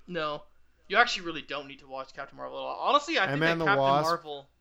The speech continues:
Speaker 2: That's the
Speaker 1: Captain
Speaker 2: other, the other
Speaker 1: Marvel
Speaker 2: one that
Speaker 1: Which one?
Speaker 2: Sorry.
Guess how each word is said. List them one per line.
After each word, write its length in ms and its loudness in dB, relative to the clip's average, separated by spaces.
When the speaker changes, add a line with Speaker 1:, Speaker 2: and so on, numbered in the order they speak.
Speaker 2:
That's 240 6
the 60 2
Speaker 1:
Captain 200 6
Speaker 2:
other, 140 0
the 60 6
other 120 4
Speaker 1:
Marvel 40 6
Speaker 2:
one 160 2
that 200 2
Speaker 1:
Which 140 -10
one? 60 -12
Speaker 2:
Sorry. 220 -2